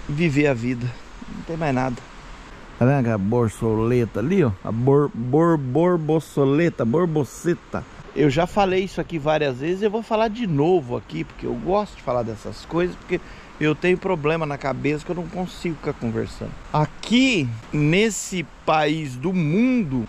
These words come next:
para pra pensar um negócio desse. Essa flor, aquela cor ali, ó, no mundo inteiro, ela só existe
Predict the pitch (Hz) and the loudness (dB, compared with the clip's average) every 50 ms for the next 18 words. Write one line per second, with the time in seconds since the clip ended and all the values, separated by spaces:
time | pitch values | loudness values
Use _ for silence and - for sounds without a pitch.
0 | - - - 214 247 233 202 - - 113 98 - 107 110 113 104 101 98 95 87 | -6 -2 0 0 2 2 0 -2 -2 -4 -4 -2 -4 -4 -2 -2 -4 -4 -4 -4
1 | 90 87 - - - - - - - - - - 190 202 226 220 - - - 214 | -4 -8 -8 -10 -14 -20 -20 -18 -18 -8 -2 2 2 2 2 0 -2 -4 -2 -2
2 | 180 - - - - - - - - - - - - - - - - - - - | -2 -4 -6 -16 -20 -20 -20 -20 -20 -20 -14 -10 -8 -8 -8 -8 -8 -8 -6 -6
3 | - - - - - - - - 156 - - - - - - - 175 180 208 220 | -4 -2 -2 -2 -2 -2 -2 -2 -2 -2 -4 -4 -4 -2 2 6 8 10 10 10
4 | 214 180 147 117 - - - - - - 143 147 143 123 - 147 143 135 135 131 | 8 6 4 2 -2 -10 -20 -14 -6 -2 0 0 0 0 2 4 4 4 4 4
5 | 156 - 220 196 143 113 - - - - - - - - - - - - - - | 4 4 4 4 4 2 0 -6 -18 -20 -20 -20 -20 -16 -12 -12 -12 -10 -8 -8
6 | - - - - - - - - 160 170 208 254 269 262 240 240 240 240 240 240 | -8 -8 -8 -8 -10 -10 -4 2 6 8 8 8 8 8 6 6 6 4 4 2
7 | 214 240 240 240 233 - - 247 269 294 302 302 294 - - - - - - - | 2 2 0 -2 -4 -4 -4 -2 -2 -2 -2 -4 -8 -10 -14 -16 -18 -10 -2 4
8 | 180 165 156 156 151 160 156 - - - 170 165 170 180 160 - - 196 190 185 | 6 6 6 6 4 2 -2 -4 -4 -4 0 2 2 2 0 -2 -2 0 0 2
9 | 185 175 147 120 123 135 160 160 147 - - - 143 | 2 0 -4 -6 -6 -6 -6 -6 -6 -6 -8 -8 -10